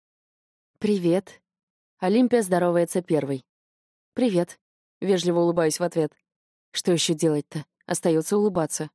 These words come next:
Где там Кирилл ходит? «Олимпия, от всей души поздравляю вас с Евгением. Огромного счастья вашей семье». Тараторю искренне. Мне правда хочется, чтобы у них всё сложилось. Чтобы им повезло, и договорной брак хотя бы в этот раз не стал проклятием.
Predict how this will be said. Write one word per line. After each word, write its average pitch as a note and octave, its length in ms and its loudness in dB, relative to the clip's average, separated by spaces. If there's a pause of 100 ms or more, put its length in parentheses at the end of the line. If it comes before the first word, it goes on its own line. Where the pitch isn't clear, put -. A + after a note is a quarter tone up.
(240)
Где F3 240 -2
там E3+ 240 -2
Кирилл F3+ 360 0
ходит? D#3+ 480 -4 (600)
«Олимпия, G3+ 640 2
от F3+ 80 -4
всей A3 200 0
души G#3 260 0
поздравляю G3 520 0
вас F#3+ 180 0
с - 120 -8
Евгением. D#3+ 640 0
Огромного G3 480 2
счастья G#3+ 320 -2
вашей F3 240 -2
семье». D#3 460 -4 (440)
Тараторю F#3 420 2
искренне. E3 540 0 (260)
Мне G#3+ 160 2
правда A3 300 2
хочется, G#3+ 400 -2
чтобы G3 280 -2
у G3+ 40 6
них G#3 240 0
всё - 260 -4
сложилось. F3+ 580 -4 (320)
Чтобы F#3 280 0
им F3 100 2
повезло, F3+ 400 0
и F#3+ 60 2
договорной F3+ 460 0
брак G3 380 -2
хотя G3+ 300 -2
бы F#3+ 140 0
в F3+ 80 -2
этот F#3+ 280 -2
раз G#3+ 220 0
не F3 120 0
стал F#3 240 -2
проклятием. E3 680 -2